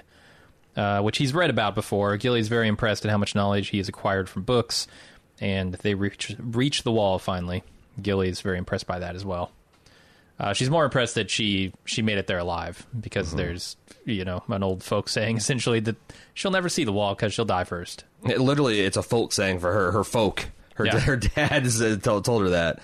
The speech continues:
Speaker 2: Um, I, I, you know,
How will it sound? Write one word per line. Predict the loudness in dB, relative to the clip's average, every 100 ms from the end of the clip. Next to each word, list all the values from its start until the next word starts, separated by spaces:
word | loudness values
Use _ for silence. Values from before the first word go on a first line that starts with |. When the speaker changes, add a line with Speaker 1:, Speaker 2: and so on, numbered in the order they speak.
| -16 -18 -10 -2
Speaker 2:
Um, | 2 2 2 2 2 0 -4 _ _ _ _ -4
I, | 2 2 2 0
I, | 0
you | 2 4
know, | 4 4 6 4